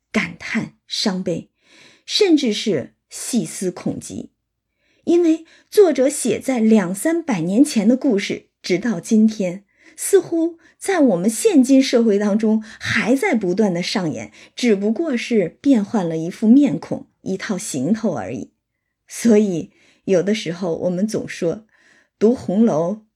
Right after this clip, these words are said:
是需要勇气的，因为它是一部现实主义的巨著。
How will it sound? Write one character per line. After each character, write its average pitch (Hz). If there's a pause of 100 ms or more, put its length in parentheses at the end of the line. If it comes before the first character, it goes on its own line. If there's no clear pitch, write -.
是 -
需 214
要 185
勇 170
气 180
的， - (320)
因 202
为 185
它 196
是 196
一 180
部 180
现 277
实 196
主 185
义 -
的 143
巨 170
著。 -